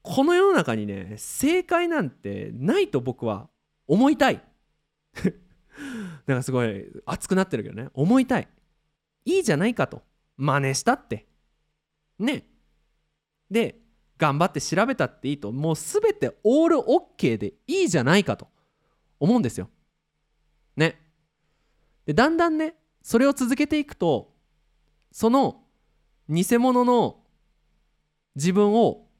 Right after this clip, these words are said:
褒めてくれると。いや、ユウスケは本物だよって言ってくれる時が来るかもしれない。うん。僕も声がね、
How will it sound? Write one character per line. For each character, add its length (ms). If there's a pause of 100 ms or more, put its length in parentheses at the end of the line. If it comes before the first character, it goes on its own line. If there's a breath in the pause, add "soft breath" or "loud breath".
(260)
褒 120
め 100
て 100
く 140
れ 80
る 80
と。 180 (1040)
い 80
や、 200 (160)
ユ 180
ウ 40
ス 80
ケ 80
は 100
本 260
物 180
だ 100
よ 120
っ 60
て 280
言 100
っ 20
て 220
く 140
れ 100
る 300 (800)
時 260
が 240 (420)
来 200
る 80
か 220
も 120
し 180
れ 100
な 100
い。 100 (880)
う 80
ん。 200 (880)
僕 240
も 300 (1120 loud breath)
声 680
が 140
ね、 280